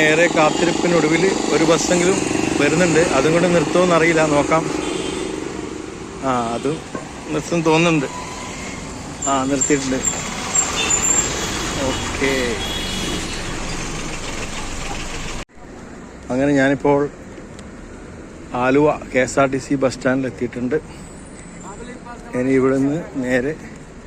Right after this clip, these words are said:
റെയിൽവേ സ്റ്റേഷനിലോട്ട് പോയിട്ട് തൊട്ടടുത്ത് അവിടെ കാണുന്ന റെയിൽവേ സ്റ്റേഷൻ, അടുത്ത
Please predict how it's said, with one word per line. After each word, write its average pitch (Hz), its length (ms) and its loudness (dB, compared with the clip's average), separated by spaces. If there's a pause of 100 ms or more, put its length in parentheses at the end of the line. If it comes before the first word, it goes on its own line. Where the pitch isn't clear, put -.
(400)
റെയിൽവേ 131 320 0
സ്റ്റേഷനിലോട്ട് 143 520 -4
പോയിട്ട് 120 300 -6 (380)
തൊട്ടടുത്ത് 160 400 0 (160)
അവിടെ 135 260 0
കാണുന്ന 151 360 0
റെയിൽവേ 131 220 0
സ്റ്റേഷൻ, 127 260 -8 (1700)
അടുത്ത 147 180 0